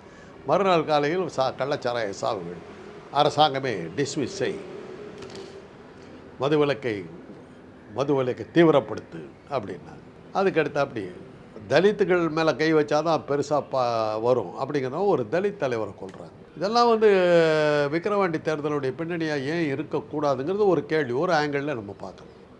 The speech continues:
அதனால எனக்கு வர்ற பயம் என்னன்னா, இன்னும் ஒரு வாரமா என்னமோ இருக்குது போல் இருக்கு விக்கிரவாண்டிக்கு. இந்த ஒரு வாரத்துக்குள்ள இன்னும் எத்தனை விவ-, விவகாரங்கள் தமிழ்நாட்டில் நடக்குங்கிறத நம்ம எதிர்பார்க்கணும். நான் வ-, வ-, என்னுடைய பதிவுகள்லாம் நீங்க பார்த்தீங்கன்னா,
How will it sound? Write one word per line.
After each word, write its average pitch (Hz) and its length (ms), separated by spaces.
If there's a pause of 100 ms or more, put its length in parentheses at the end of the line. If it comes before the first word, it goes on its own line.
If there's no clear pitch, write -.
அதனால 202 360
எனக்கு 165 340
வர்ற 160 120
பயம் 120 320
என்னன்னா, 92 340 (840)
இன்னும் 175 200
ஒரு 190 140
வாரமா 180 300
என்னமோ 165 200
இருக்குது 139 360
போல் 98 120
இருக்கு 95 280 (180)
விக்கிரவாண்டிக்கு. 104 600 (580)
இந்த 113 200
ஒரு 175 100
வாரத்துக்குள்ள 214 460
இன்னும் 196 220
எத்தனை 185 260
விவ-, 156 1000
விவகாரங்கள் 147 520
தமிழ்நாட்டில் 135 520
நடக்குங்கிறத 127 560
நம்ம 165 160
எதிர்பார்க்கணும். 110 600 (120)
நான் 196 220
வ-, 180 260
வ-, 156 280
என்னுடைய 151 380
பதிவுகள்லாம் 185 440
நீங்க 143 280
பார்த்தீங்கன்னா, 120 520